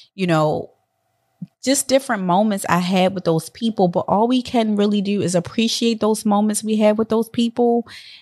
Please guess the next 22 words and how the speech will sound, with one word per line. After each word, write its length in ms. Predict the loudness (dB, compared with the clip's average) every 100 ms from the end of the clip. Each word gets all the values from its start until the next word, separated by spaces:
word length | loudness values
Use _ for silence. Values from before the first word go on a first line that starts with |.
| _ -4
and 420 | 0 2 0 -2
appreciate 800 | -6 -4 -2 0 0 0 2 2
them 180 | 0 2
as 200 | -2 -4
people 720 | -2 0 0 0 0 0 0 -6 -16 -18 _ -6
and 180 | -4 -2
just 200 | -2 -2
move 240 | 0 0
on. 540 | 2 0 -2 -4 -8 -10 _ 0
That's 300 | 2 0 -6 -4
really 280 | 0 0 0
all 180 | 0 0
you 160 | -2
can 280 | -2 -2 0
do. 440 | 2 2 0 -2 -4
Um, 640 | -2 2 2 2 0 -4 -10 _ -20 -20 _ _ _
you're 140 | -6 -2
gonna 220 | 0 0
do 100 | 0
yourself 540 | 0 0 0 0 0 -2
a 80 | -2
disjustice 1500 | 0 -2 -2 -10 -14 _ -4 0 0 0 0 0 -2 -4